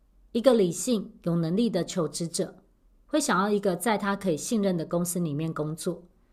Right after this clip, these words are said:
对于这样很唐突的陈述，可能就会让他退却了。另外，也要很适时的去评估公司内部求才的资讯的一致性。这是什么意思呢？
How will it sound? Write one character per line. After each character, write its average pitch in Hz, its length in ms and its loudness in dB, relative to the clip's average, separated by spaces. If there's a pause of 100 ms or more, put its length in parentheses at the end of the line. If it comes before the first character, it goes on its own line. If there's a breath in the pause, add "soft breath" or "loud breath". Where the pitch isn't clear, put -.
(340)
对 302 200 2
于 - 20 0
这 254 140 0
样 247 160 4
很 165 200 -2
唐 160 240 -4
突 190 140 -4
的 175 120 -2
陈 156 280 -6
述， - 320 -4 (300)
可 - 120 -8
能 151 140 -6
就 190 140 -2
会 196 100 4
让 180 160 0
他 170 100 -2
退 170 260 -4
却 - 260 -6
了。 156 160 -16 (800)
另 226 200 6
外， 208 180 2
也 170 120 0
要 170 120 2
很 208 200 -2
适 285 240 -2
时 208 180 0
的 175 140 -2
去 220 160 -4
评 170 240 -4
估 190 180 0
公 196 200 -2
司 202 200 -2
内 208 220 0
部 202 180 -2
求 175 260 -4
才 156 220 -6
的 156 140 -4
资 202 260 -6
讯 185 340 -4 (220)
的 175 180 -6
一 170 140 -4
致 240 320 -2
性。 - 380 -6 (880)
这 302 160 -4
是 294 120 -4
什 247 140 -2
么 170 80 -2
意 202 160 -2
思 190 200 -6
呢？ 156 320 -6